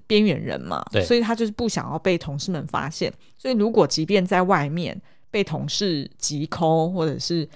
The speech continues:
Speaker 1: 遇见同事，他也会想尽办法去假装，
Speaker 2: 嗯。
Speaker 1: 就是，就是躲起来啊，或者是就是装其他的事情，然后赶快落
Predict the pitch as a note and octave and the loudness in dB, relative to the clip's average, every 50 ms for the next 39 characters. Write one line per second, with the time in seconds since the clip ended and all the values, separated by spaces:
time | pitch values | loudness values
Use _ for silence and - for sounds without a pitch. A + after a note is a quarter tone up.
0 | - - - - G3+ D3+ F3+ F#3 D#3 D3+ D#3 - C3+ C#3 - - F3 C#3+ D3 F3 | -18 -14 -4 -4 -2 0 0 -2 -2 -4 -4 -6 -4 -4 -2 -2 -2 -2 0 0
1 | G#3 D#3+ C#3+ C3 F#3 E3+ D#3+ - - C3 C#3+ D3 F#3+ G3 E3+ F3+ - G3 D#3 C#3 | 0 0 0 0 -2 -2 -2 -2 -6 -6 -4 -2 -2 -2 0 2 2 2 0 0
2 | C#3+ - - D3+ - - G3+ - - - D3 A2+ A#2 C3 - F#3 E3 D#3+ D#3 D#3+ | -2 -6 -8 -6 -6 -6 -6 -2 0 0 0 0 -2 0 2 4 4 4 2 -2
3 | F3 - D3+ D3 C3+ B2 A2+ G#2 G2+ F#3 E3 F#3+ F#3+ F#3+ G#3+ F#3 - - - - | -6 -4 2 4 4 4 4 4 2 4 4 8 8 8 8 6 4 -2 -12 -12
4 | - - - - G#3+ G3 G3+ G#3+ G#3 G3 F#3+ F#3 - - - - G#3+ F#3+ G3+ A3 | -12 -12 0 2 4 6 6 6 4 4 2 0 -6 -14 0 4 6 6 6 6
5 | - - F#3 D#3 D3 C#3 C#3 C#3+ C#3+ D3+ D#3 E3 F3+ G#3+ G3+ E3 C3+ B2+ - F#3 | 4 2 0 0 0 0 0 0 2 2 0 2 2 2 2 2 0 -2 -2 -2
6 | F3 D#3+ E3+ E3+ F3 - - - E3+ E3+ F3 F3+ F3+ - - C3+ C3 C3 C#3+ D3 | 0 0 0 0 0 0 2 4 4 4 2 0 -2 -2 -4 -4 -4 -4 -4 -2
7 | D3 C#3+ - E3+ D#3 - B2 C3 C3 - - - B2+ B2+ C#3+ E3 D#3+ C3+ - | -4 -4 -4 -6 -6 -6 -8 -8 -8 -10 -10 -8 -8 -4 0 2 2 2 0